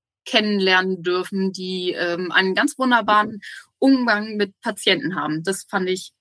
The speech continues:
richtig, richtig toll, äh, zu sehen, wie da auch junge Patienten wirklich mit ganz viel Vertrauen, teilweise ohne erwachsene Begleitpersonen reinkamen und ja, ein wunderbares Verhältnis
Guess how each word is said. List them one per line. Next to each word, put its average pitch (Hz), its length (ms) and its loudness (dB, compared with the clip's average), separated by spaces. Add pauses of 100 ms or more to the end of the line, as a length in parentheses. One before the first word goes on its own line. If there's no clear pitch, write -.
(160)
richtig, 233 480 -4
richtig 202 300 -2
toll, 196 480 4
äh, 185 240 2
zu - 200 -4
sehen, 185 460 2 (560)
wie 185 520 0 (160)
da 196 180 4
auch 190 140 2
junge 247 300 4
Patienten 196 560 -2
wirklich 190 220 -4
mit 185 140 -2
ganz 226 220 0
viel 208 120 -4
Vertrauen, 196 720 2 (340)
teilweise 196 480 2
ohne 240 180 0
erwachsene 202 420 0
Begleitpersonen 175 680 -2
reinkamen 170 600 0 (720)
und 202 480 4 (240)
ja, 233 180 6
ein 180 220 2
wunderbares 202 520 0
Verhältnis 175 640 -2